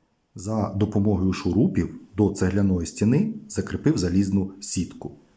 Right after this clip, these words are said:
після чого почалась довга процедура шпаклювання стіни клеєвою сумішю, яку вир-, використовують для облицьовування печів та, печей та камінів.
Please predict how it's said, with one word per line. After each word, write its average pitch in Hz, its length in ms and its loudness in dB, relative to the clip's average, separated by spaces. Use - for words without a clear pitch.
після 92 300 0
чого 156 380 0
почалась 98 720 -2
довга 127 400 2
процедура 98 540 2
шпаклювання 87 720 -4
стіни 85 440 -2
клеєвою 101 500 4
сумішю, 80 520 -4
яку 101 260 2
вир-, 95 240 0
використовують 127 800 2
для 95 500 0
облицьовування 101 800 2
печів 185 520 -2
та, 175 100 -4
печей 170 560 0
та - 300 0
камінів. 85 600 -2